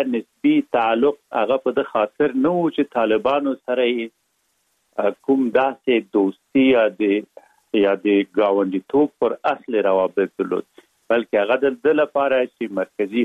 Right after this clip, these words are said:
حکومت ضعیف کړي. خو اوس هم همغه ستراتیژي چې د ډاکټر غني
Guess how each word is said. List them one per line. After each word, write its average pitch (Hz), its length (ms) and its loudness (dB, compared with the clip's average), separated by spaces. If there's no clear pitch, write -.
حکومت 107 580 -2
ضعیف 107 500 0
کړي. 147 260 2
خو 113 240 2
اوس 151 180 0
هم 151 180 -2
همغه 131 400 0
ستراتیژي 113 800 -4
چې - 420 -10
د 98 300 0
ډاکټر 101 560 -2
غني 110 260 2